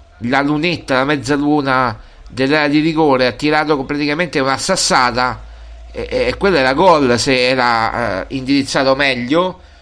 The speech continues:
Invece, eh, è andato sul palo, eh, e ha preso appunto il palo, quindi è poi andato, ehm, sull'esterno del campo. Non ho capito questa scelta di Zanetti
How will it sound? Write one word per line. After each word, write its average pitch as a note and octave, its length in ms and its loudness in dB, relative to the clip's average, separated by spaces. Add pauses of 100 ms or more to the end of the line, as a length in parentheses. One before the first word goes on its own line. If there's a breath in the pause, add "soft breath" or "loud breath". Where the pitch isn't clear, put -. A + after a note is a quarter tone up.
(280 soft breath)
Invece, D#3+ 720 0
eh, C#3 580 2
è C#3 140 2
andato C#3+ 300 0
sul D#3 180 0
palo, B2 600 2 (840 soft breath)
eh, A2 1400 0
e C#3 120 -2
ha C#3+ 80 0
preso C3 300 2
appunto B2+ 360 -4
il C#3+ 60 -4
palo, A#2 300 0
quindi A#2+ 220 -6
è A#2+ 160 0
poi A#2+ 220 0
andato, A#2 500 0
ehm, G2+ 800 -6 (140)
sull'esterno C3+ 800 0
del C3 160 0
campo. A#2 560 -2 (2000 soft breath)
Non B2 120 -6
ho D3+ 80 2
capito D#3+ 320 2
questa C#3+ 240 -2
scelta - 280 -2
di C3 100 -2
Zanetti C#3 640 -4